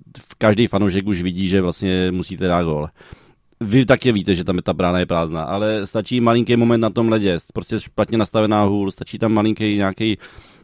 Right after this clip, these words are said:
drobnost na ledě a najednou ta střela jde úplně jinam. Vidíte, že je prázdná brána, ale trefíte do tyčky a říkáte si:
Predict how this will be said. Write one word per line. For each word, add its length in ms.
drobnost 420
na 60
ledě 220
a 100
najednou 280
ta 140
střela 240
jde 100
úplně 240
jinam. 340
Vidíte, 500
že 100
je 40
prázdná 320
brána, 260
ale 140
trefíte 260
do 120
tyčky 340
a 40
říkáte 260
si: 200